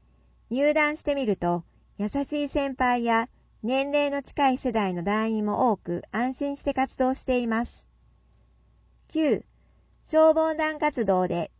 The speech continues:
印象的なことは？A、自分が住んでいるすぐ近くで建物火災が発生し、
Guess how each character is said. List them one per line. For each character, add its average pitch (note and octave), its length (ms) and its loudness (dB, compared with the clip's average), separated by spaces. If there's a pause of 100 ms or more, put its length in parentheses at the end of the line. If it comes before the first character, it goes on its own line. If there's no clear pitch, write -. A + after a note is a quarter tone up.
(100)
印 B3 180 -4
象 C4+ 220 2
的 C4 200 -4
な B3 120 -2
こ B3 120 -4
と E3 120 -4
は？ E3+ 200 -4 (1000)
A、 C4 340 2 (680)
自 B3 160 -2
分 D#4+ 200 -2
が E4 140 0
住 F4 180 -2
ん D#4+ 60 -4
で A#3+ 160 2
い G#3 60 2
る G3+ 80 0
す C#4 160 -6
ぐ C4+ 100 0
近 G3+ 240 -4
く F3+ 100 -6
で F3 100 -2
建 G3 240 -4
物 B3+ 200 -2
火 C#4 140 0
災 F#3+ 240 2
が F#3 100 -2
発 F#3 220 -4
生 G3+ 240 0
し、 F#3+ 360 -2